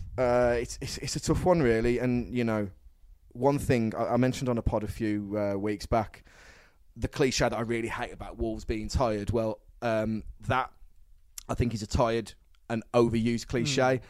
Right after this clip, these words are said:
Speaker 1: The cl-, the new cliche now as well, Wolves have conceded first in X amount of games, but they've, they've come back from losing positions so many times.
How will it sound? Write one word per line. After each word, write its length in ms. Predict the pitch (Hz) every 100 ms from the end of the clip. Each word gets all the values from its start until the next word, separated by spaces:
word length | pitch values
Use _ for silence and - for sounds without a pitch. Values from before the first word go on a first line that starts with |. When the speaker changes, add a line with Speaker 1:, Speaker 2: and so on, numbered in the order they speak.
| - - -
Speaker 1:
The 100 | -
cl-, 140 | - 127
the 80 | 131
new 180 | 143
cliche 440 | 131 117 110 117 113
now 200 | 113 110
as 120 | 107
well, 300 | 120 113 101 87
Wolves 240 | 120 123 117
have 100 | 104
conceded 640 | 120 107 123 113 113 104 -
first 340 | 120 117 110 113
in 180 | 104 107
X 280 | 120 - 101 -
amount 280 | 113 107
of 60 | 98
games, 360 | 120 120 107 104
but 120 | 107
they've, 160 | 117 - -
they've 180 | 120 -
come 160 | 123
back 140 | 117 -
from 140 | 117
losing 240 | 117 110
positions 380 | 107 110 - 107
so 220 | - 120
many 140 | 110 101
times. 520 | - 117 101 95 -